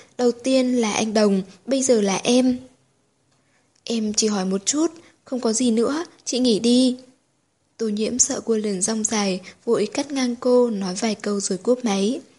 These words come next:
Cô mệt mỏi dựa vào đầu giường, thần sắc đầy nghi ngờ. "Lệ Minh Vũ, rốt cuộc anh muốn làm gì?" Chương mười bảy, đâu đâu cũng thấy uy hiếp. Một chỗ khác ở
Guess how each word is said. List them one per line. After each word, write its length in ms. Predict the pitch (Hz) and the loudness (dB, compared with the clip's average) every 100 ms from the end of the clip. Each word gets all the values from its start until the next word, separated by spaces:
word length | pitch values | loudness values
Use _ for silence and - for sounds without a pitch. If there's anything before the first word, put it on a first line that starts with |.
| _ _ _ _ | _ _ _ _
Cô 160 | 233 226 | 0 2
mệt 240 | 208 214 | 2 0
mỏi 240 | 202 208 170 | -2 -2 -2
dựa 180 | - | -2
vào 180 | 175 202 | -2 -4
đầu 180 | 196 190 | -4 0
giường, 380 | 180 214 202 190 - - - | 2 2 2 -2 -8 -20 -10
thần 200 | 220 185 | -6 -2
sắc 320 | - 311 - | -2 -2 -4
đầy 160 | 208 185 | -4 -2
nghi 200 | 196 214 | 0 0
ngờ. 420 | 214 202 185 180 180 - - - - - - | 0 0 0 -2 -8 -20 -20 -20 -20 -20 -10
"Lệ 160 | 226 240 | -6 -2
Minh 200 | 208 196 | -2 0
Vũ, 360 | 226 240 294 330 - - | 0 2 0 -2 -8 -8
rốt 200 | - 302 294 | -2 -2 -2
cuộc 180 | - 214 - 180 | 0 0 0 -4
anh 180 | 220 208 | -4 -2
muốn 140 | 202 | -2
làm 220 | 226 262 208 | -2 0 0
gì?" 360 | 214 202 208 208 - - _ _ _ - _ _ _ _ _ _ _ _ _ _ | 0 2 0 -4 -16 -20 _ _ _ -20 _ _ _ _ _ _ _ _ _ _
Chương 380 | 262 247 233 226 | -2 0 2 2
mười 160 | 214 | 2
bảy, 340 | 196 202 190 190 - - - | 2 2 0 -2 -14 -20 -14
đâu 200 | 214 233 | -4 -2
đâu 280 | 220 233 220 226 | 2 2 2 2
cũng 220 | 240 269 | -2 0
thấy 260 | 247 202 202 | -2 -2 0
uy 160 | 233 226 | 0 2
hiếp. 260 | 262 302 302 - _ - _ _ _ _ _ _ _ _ _ _ _ _ | 4 2 0 -14 _ -20 _ _ _ _ _ _ _ _ _ _ _ _
Một 260 | 233 214 196 - | -4 -2 -2 -2
chỗ 180 | 214 247 | -4 -2
khác 200 | 294 302 | -4 -2
ở 100 | 240 | -2